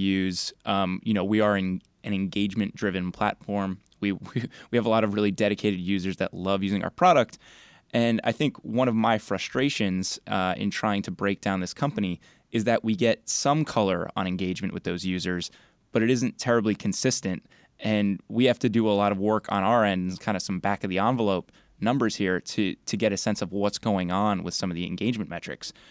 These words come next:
So in Q two, management said that they saw forty minutes spent per day for users under twenty-five and over twenty minutes per day for users over twenty-five.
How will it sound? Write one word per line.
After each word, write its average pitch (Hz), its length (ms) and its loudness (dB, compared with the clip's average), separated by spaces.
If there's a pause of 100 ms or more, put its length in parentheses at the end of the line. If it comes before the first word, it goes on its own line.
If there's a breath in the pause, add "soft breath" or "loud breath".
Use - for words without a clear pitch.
(180 soft breath)
So 113 400 4
in 113 160 0
Q 165 240 0
two, 123 420 4 (540 soft breath)
management 120 400 0
said 101 220 0
that 98 100 -4
they 110 100 0
saw 107 360 2 (180)
forty 143 280 2
minutes 131 300 0
spent - 360 -2
per 120 180 0
day 104 380 4
for - 160 -4
users 104 600 0
under 113 200 2
twenty-five 87 640 -2 (300)
and 107 140 -2
over 120 240 2
twenty 113 280 0
minutes 101 220 -2
per - 140 -10
day 92 320 0 (160)
for - 100 -6
users 92 300 -2
over 156 220 0
twenty-five. - 500 -10